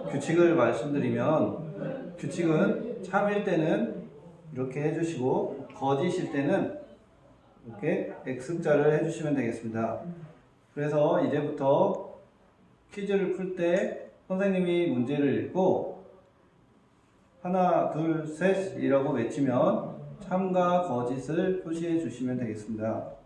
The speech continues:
자, 이제 퀴즈를 풀어볼까요? 첫 번째 문제,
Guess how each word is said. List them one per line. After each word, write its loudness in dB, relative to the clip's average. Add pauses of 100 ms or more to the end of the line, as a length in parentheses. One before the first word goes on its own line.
(380)
자, 2
이제 0
퀴즈를 0
풀어볼까요? 0 (3750)
첫 -6
번째 2
문제, 0